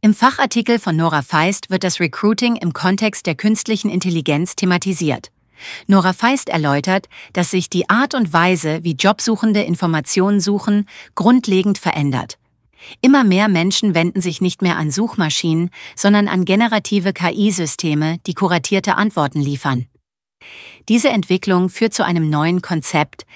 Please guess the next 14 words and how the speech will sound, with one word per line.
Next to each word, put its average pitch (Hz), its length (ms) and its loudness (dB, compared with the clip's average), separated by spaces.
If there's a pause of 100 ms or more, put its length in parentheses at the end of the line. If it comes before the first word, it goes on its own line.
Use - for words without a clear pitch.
(160)
dem 185 140 4
sogenannten 185 880 2
Generative 196 880 2
Engine 180 600 2
Optimization, 160 1000 -2 (400)
das 185 160 0
für 180 180 2
Recruiting 220 600 0
und 170 100 0
Employer 165 400 2
Branding 180 540 0
einen 220 300 2
Paradigmenwechsel 160 1000 0
darstellt. - 640 -4